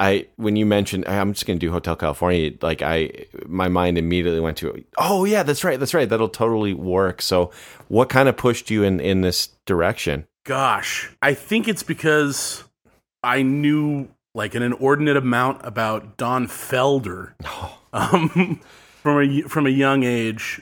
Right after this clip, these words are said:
Speaker 2: Um, and, you know, he, he came up with the song. He didn't come up with, uh, lyrical content or the outline of how things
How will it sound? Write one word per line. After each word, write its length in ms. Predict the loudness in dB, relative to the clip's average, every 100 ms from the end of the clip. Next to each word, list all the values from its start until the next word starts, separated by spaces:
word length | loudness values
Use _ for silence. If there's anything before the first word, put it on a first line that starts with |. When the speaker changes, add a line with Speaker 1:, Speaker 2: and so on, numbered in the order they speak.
| -6
Speaker 2:
Um, 480 | -2 0 0 -4 -8 _ _ _ -20 _ _ -4
and, 140 | 0
you 60 | 2
know, 120 | 2
he, 380 | 0 2 2 0
he 300 | -4 -6 -4
came 180 | 0 2
up 80 | 2
with 100 | -2
the 60 |
song. 360 | -2 2 2 2
He 80 | 0
didn't 180 | 0 -2
come 160 | 0 0
up 120 | 0
with, 260 | -4 -4
uh, 260 | -4 -4 -4 -8 _ _
lyrical 440 | -2 2 2 2 -2
content 520 | -2 -2 -2 -4 -4
or 100 | -4
the 160 | -4 0
outline 400 | 0 0 -2 -4
of 80 |
how 160 | -4 -4
things 460 | -4 -8 -8 -12